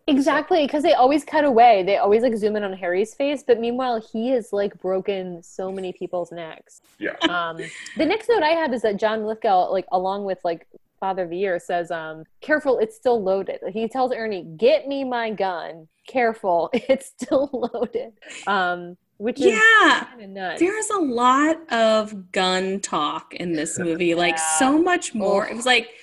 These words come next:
Speaker 3: sponsored by Celeste Pizza for one, and that orange juice, and guns. Like, those were, like,
Speaker 2: Okay.
Speaker 3: there was so much product placement in this <laughs> movie. Like, that whole, well, we'll get to, that whole, like, refrigerator scene was just, like, a
Speaker 1: Oh,
Speaker 3: commercial
Speaker 1: yeah,
Speaker 3: for, like, a grocery
Speaker 1: totally.
Speaker 3: store.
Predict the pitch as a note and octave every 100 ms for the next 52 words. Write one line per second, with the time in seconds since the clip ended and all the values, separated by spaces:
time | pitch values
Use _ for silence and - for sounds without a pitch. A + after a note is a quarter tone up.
0 | - - - - - G#3 B3 - B3+ A3+
1 | A3 - G3+ F#3 F3+ F#3+ - - G3 F#3
2 | G#3 G3+ G3 F#3 F3+ F3+ F3+ F3+ F#3 F#3
3 | _ F#3+ F#3+ F#3+ F3 F#3 F3+ F#3 - -
4 | F#3+ F3+ F3+ F3+ - - F#3 F3+ F3 F3+
5 | E3+ F3 G#3 - - - G#3 G3+ A3+ A#3
6 | C4 B3+ - - - B3+ D4 F4+ G4 -
7 | - A3 A3 C4+ C4 C#4+ C#4+ C#4 D#4 -
8 | - C#4+ C#4+ D4 C#4 - - D#4+ A#3+ G#3+
9 | A#3 G3+ A3+ A#3 A#3+ F#3 F3+ F3+ E3+ -
10 | F#3+ G3+ A3 G#3 G3 - F3+ F#3 E3+ E3
11 | E3+ F3 E3+ F3 F#3 F3+ F3 E3+ G#3 F#3+
12 | F3+ F3+ F#3 F#3+ F3+ F3 E3+ E3+ E3+ F3+
13 | F3+ F3 F3 E3